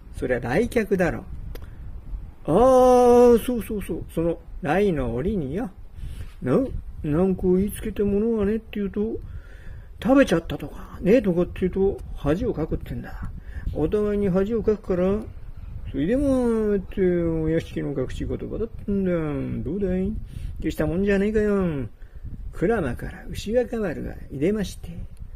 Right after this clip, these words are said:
その名も九郎、その名は食べてしまった。食ろうてしまった。ああ、九郎方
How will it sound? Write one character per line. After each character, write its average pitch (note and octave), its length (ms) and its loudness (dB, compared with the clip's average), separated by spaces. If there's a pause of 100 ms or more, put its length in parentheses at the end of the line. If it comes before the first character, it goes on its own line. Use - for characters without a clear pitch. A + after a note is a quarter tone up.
(220)
そ - 140 -8
の F#3 140 0
名 G3+ 120 0
も E3+ 200 -2
九 - 180 -6
郎、 E3 480 6 (560)
そ D3+ 160 -2
の G3+ 140 2
名 G#3+ 140 2
は E3+ 220 2
食 E3+ 120 0
べ B3+ 120 0
て D3+ 100 -4
し - 140 -8
ま - 120 -10
っ - 40 -10 (120)
た。 - 80 -10 (1080)
食 - 140 -8
ろ G#3+ 140 6
う A#3+ 60 2
て C3+ 120 -4
し - 120 -10
ま - 100 -12
っ - 20 -12 (560)
た。 F3 80 2
あ A3 180 6
あ、 F3+ 60 4
九 - 140 4
郎 F#3 120 8
方 C#3 160 -4